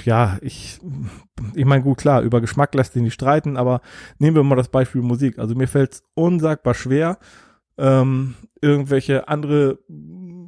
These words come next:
ja, Musik zu tolerieren, die jetzt nicht gerade so meinen, äh, meinem Geschmack entspricht, ne? Ich bin mehr so auf dem, im Rockbereich, im Punkbereich, äh, zu treffen, gerne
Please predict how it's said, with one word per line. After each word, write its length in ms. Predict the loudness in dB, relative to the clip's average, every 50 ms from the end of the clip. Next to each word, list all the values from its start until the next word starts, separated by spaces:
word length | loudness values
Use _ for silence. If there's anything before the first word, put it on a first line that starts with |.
| -12 0
ja, 200 | 0 0 0 0 -4
Musik 680 | -6 -6 -4 -2 -2 0 0 2 2 2 0 0 -2 -2
zu 220 | 0 2 2 2
tolerieren, 720 | 0 2 2 4 4 4 4 4 4 4 4 4 4 2
die 180 | 0 -2 0 2
jetzt 220 | 0 0 0 -2
nicht 160 | -4 -4 -4
gerade 260 | 0 0 0 2 2 0
so 100 | 0 2
meinen, 460 | 2 4 4 4 2 0 -2 -4 -6 -12 -16 -8
äh, 280 | -6 -4 -2 -2 -4 -6
meinem 440 | -4 -4 -4 -4 -2 -4 -6 -6 -8 -12 -20 -20 -20 -20 -20 -20 -20 -20 _ _ _ -20 -20 -20 -20 -10 _
Geschmack 380 | -2 -2 2 2 0 0 0 -4
entspricht, 420 | -8 -8 -8 -8 -10 -10 -8 -6
ne? 140 | -4 -2 -2
Ich 80 | -2 -2
bin 140 | -4 -2
mehr 120 | 0 0 0
so 140 | 0 0 0
auf 200 | -2 -4 -4 -4
dem, 200 | -6 -6 -6 -10 -14 -20 -20 -20 -20 -20 _ _ _
im 80 | -4
Rockbereich, 600 | 0 0 0 0 _ -4 -2 0 2 2 2 0
im 120 | -2 -6 -2
Punkbereich, 840 | -2 -2 -2 -2 -2 -4 -2 0 2 2 2 2 0 -4 -8 -8
äh, 260 | -6 -4 -2 -2 -4
zu 140 | -4 -6 -10
treffen, 460 | -6 -2 -2 -2 -2 -2 -4 -6 -4
gerne 440 | -2 0 2 2 2 2 0 0 -2